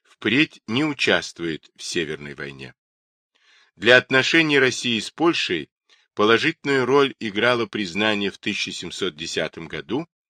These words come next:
Варшавским Сеймом договора тысяча семьсот четвёртого года и Вечного мира тысяча шестьсот восемьдесят шестого года.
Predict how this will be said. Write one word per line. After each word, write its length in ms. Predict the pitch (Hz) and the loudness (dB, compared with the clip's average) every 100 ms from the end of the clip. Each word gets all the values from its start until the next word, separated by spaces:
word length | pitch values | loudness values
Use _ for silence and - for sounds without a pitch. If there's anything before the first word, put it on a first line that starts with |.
| _ _ _ | _ _ _
Варшавским 880 | 82 98 95 104 95 - - 85 71 | 0 0 2 4 4 2 -8 -12 -12
Сеймом 600 | - - 92 110 139 170 _ _ - _ _ | -14 -4 -2 -2 -4 -8 _ _ -20 _ _
договора 680 | - 226 110 101 143 180 170 | 0 2 4 2 2 2 0
тысяча 320 | - 127 - 104 | -2 -4 -4 -6
семьсот 520 | - 90 - 98 - | -6 -8 -4 -4 -2
четвёртого 640 | - - 85 - 80 76 | -6 -4 -4 -6 -10 -10
года 420 | 67 147 170 175 - _ _ _ | 0 0 2 -2 -6 _ _ _
и 140 | 107 110 | -2 0
Вечного 600 | 107 113 - 117 76 76 | 2 2 0 -6 -8 -8
мира 460 | 80 135 170 170 - _ _ - | -4 -2 -2 -2 -6 _ _ 0
тысяча 380 | 139 - - | 0 2 -2
шестьсот 580 | 139 139 - - 135 - - | -4 -6 -4 0 0 0 -12
восемьдесят 720 | 78 92 127 - 123 120 113 | -4 -2 -2 -4 -10 -10 -8
шестого 540 | - - - 82 67 69 | -8 -10 -12 -12 -12 -14
года. 340 | 69 69 - | -18 -20 -20